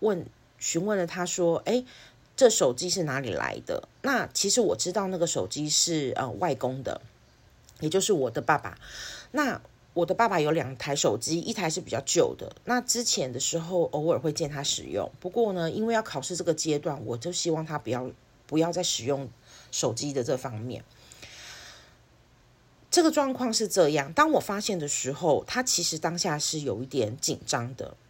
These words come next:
那我也没有骂他，可是我就想要询问这个经过，他就跟我说，这个手机呢，他是在连假之前跟外公借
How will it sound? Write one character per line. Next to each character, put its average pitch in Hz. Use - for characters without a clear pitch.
那 220
我 156
也 160
没 120
有 135
骂 131
他， 110
可 -
是 254
我 190
就 165
想 151
要 139
询 127
问 143
这 208
个 143
经 117
过， -
他 214
就 202
跟 180
我 160
说， 151
这 285
个 240
手 131
机 165
呢， 151
他 180
是 170
在 175
连 135
假 160
之 156
前 120
跟 135
外 139
公 127
借 -